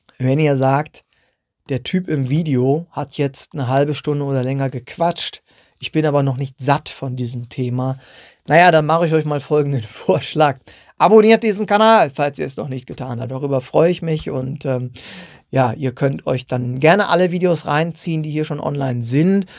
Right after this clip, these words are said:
Und jede Woche kommt natürlich auch nach wie vor ein neues Video zum Thema Autismus raus. Ja, und gestattet mir die Werbung, ähm, an dieser Stelle noch ganz kurz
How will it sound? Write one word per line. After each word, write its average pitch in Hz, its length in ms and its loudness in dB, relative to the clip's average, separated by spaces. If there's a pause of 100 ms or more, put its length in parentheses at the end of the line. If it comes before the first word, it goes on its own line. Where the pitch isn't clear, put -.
(160)
Und 165 200 0
jede 151 380 2
Woche 160 240 2
kommt 147 280 -4
natürlich 151 420 -4
auch 156 200 -4
nach 139 240 -2
wie 147 100 -2
vor 156 240 0
ein 175 240 0
neues 196 420 6
Video 147 220 -4
zum 135 260 -12
Thema 135 300 -6
Autismus 131 540 -10
raus. 127 400 -4
Ja, 180 340 6
und 196 260 -2 (380)
gestattet 151 540 -4
mir 143 320 0 (100)
die 127 120 -12
Werbung, 135 540 0 (400)
ähm, 127 220 -4
an 120 100 -6
dieser 139 220 0
Stelle 139 260 -2
noch 127 200 -4
ganz 120 260 -8
kurz 127 380 -6